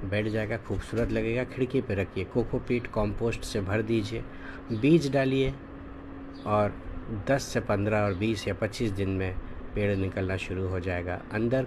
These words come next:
कंटेनर में पानी भर दीजिए, अपने आप सेल्फ वाटरिंग भी हो जाता है। And जैसे आप देख रहे हैं, धनिया, पालक, leafy vegetables आप कुछ भी लगा सकते हैं और बहुत varieties हैं।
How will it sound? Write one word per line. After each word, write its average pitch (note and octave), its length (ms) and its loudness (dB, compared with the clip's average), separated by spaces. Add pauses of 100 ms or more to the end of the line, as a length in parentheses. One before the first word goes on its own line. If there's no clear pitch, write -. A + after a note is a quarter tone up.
कंटेनर G#2+ 480 2
में G2+ 200 0
पानी F#2 220 0
भर G#2+ 200 2
दीजिए, G2+ 280 0
अपने G2+ 300 0
आप G#2 140 -4 (460)
सेल्फ F3 380 6
वाटरिंग D3+ 420 8
भी C#3 200 8
हो F#2+ 160 4
जाता F2 320 -4
है। - 180 -6 (720)
And D3 540 -4
जैसे G#2+ 240 2
आप G2+ 80 2
देख G2 320 -2
रहे G2+ 80 0
हैं, G2 120 -2 (340)
धनिया, G2 420 4 (920)
पालक, F#2+ 600 2 (500)
leafy C#3+ 340 6
vegetables G#2 720 2
आप F2 140 -2
कुछ G2 160 0
भी G#2 120 0
लगा F2+ 260 2
सकते - 340 -6
हैं - 200 -8 (720)
और G2 260 -2
बहुत A#2+ 300 4
varieties G2+ 580 2
हैं। A2 200 -2